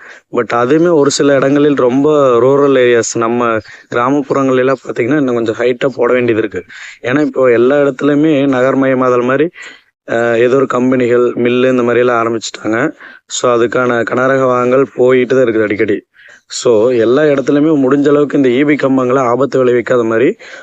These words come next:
உயரமா அமைச்சுக்கிறது நல்லது. முக்கியமா வீடுகளுக்கு இழுக்கக்கூடிய லைன் வந்து, ஆ, கிட்டத்தட்ட அந்த இ பி கம்பத்துக்கு ஈக்குவலா ஹைட் போட்டு கனமான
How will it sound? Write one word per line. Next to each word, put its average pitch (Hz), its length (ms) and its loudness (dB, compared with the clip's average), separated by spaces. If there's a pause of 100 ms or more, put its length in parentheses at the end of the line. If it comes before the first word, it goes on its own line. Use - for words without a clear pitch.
உயரமா 165 400 2
அமைச்சுக்கிறது 135 520 0
நல்லது. 123 400 2
முக்கியமா 156 440 0
வீடுகளுக்கு 160 520 2
இழுக்கக்கூடிய 123 480 0
லைன் 120 280 0
வந்து, 117 320 0 (580)
ஆ, 120 320 0 (160)
கிட்டத்தட்ட 156 600 -2
அந்த 117 520 2 (220)
இ 151 200 0
பி 170 100 2
கம்பத்துக்கு 139 480 0
ஈக்குவலா 151 280 2
ஹைட் 135 320 -2
போட்டு 131 380 0
கனமான 143 680 -2